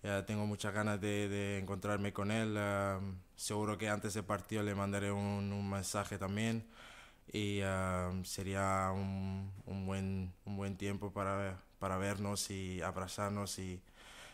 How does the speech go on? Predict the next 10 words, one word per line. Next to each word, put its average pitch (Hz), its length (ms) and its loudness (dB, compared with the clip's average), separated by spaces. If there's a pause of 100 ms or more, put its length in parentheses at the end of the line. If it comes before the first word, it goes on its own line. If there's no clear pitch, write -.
(260)
y 107 140 2
hablar 104 380 4
de, 101 440 2
del 101 220 -2
pasado 104 440 2
un 95 80 0
poco. 95 360 0
Pero 98 180 -2
después, 95 400 -2
cuando 92 840 0